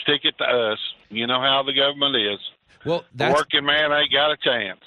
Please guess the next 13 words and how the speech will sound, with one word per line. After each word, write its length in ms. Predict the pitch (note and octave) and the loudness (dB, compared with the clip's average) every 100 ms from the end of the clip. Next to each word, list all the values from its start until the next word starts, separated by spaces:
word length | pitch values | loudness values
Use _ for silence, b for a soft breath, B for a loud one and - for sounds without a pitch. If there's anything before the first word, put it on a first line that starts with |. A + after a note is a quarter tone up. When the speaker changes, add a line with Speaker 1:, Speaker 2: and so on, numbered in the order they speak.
| - | -14
Speaker 2:
No, 400 | B2+ F3+ A#3 A3 | -2 2 4 2
not 220 | F3+ G#3 | 2 -2
right 180 | A3+ G#3+ | -2 -2
now, 240 | G#3 A#3 E3 | -2 -2 -2
because 260 | D#3+ F3+ | -4 -4
this 220 | C#3+ A#3 | -2 -2
is 160 | D#4+ D#4+ | -2 -4
the 80 | B3 | -6
thing, 400 | - D#3+ F#2+ E2+ | -4 -6 -6 -12
okay? 500 | A2+ - A#2+ G#2 B2 - _ - B B B B - | -14 -8 -4 -4 -6 -14 _ -20 B B B B -10
They 340 | A#2 A3 C4+ | -4 0 0
wanna 500 | A#3+ D#3 F#3+ A#3 D#4 | -2 -4 -2 -2 -4
call 800 | - - - C#3 A#2+ A2+ G#2 A2 | -6 -8 -4 -2 0 0 -2 -4